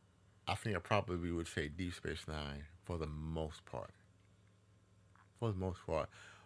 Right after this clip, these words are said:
But all of them had some episodes that I could really just, just do without. All of 'em. All of 'em. Um, but overall, especially towards the end,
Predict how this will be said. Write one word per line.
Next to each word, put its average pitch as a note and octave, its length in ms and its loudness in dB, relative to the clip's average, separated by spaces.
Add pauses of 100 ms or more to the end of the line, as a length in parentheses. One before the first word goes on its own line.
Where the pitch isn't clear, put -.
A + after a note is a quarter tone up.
(120)
But G2+ 100 6
all A#2+ 260 6
of A#2 60 8
them F#2+ 120 6
had F#2 440 2
some F#2+ 200 0
episodes F2+ 460 0
that D#2 100 0
I D2+ 80 2
could D2+ 220 -4
really E2 180 0
just, D#2+ 320 -6
just - 320 -4
do D#2+ 80 -4
without. C#2+ 360 -4 (640)
All D#2+ 240 2
of B1+ 120 -6
'em. C2 100 -6 (360)
All D#2 300 2
of C2+ 120 -4
'em. - 160 -8 (840)
Um, D#2+ 540 0 (1700)
but F#2+ 100 6
overall, F#2+ 280 6
especially C3 420 2
towards F2 260 4
the - 120 -2
end, F2+ 280 2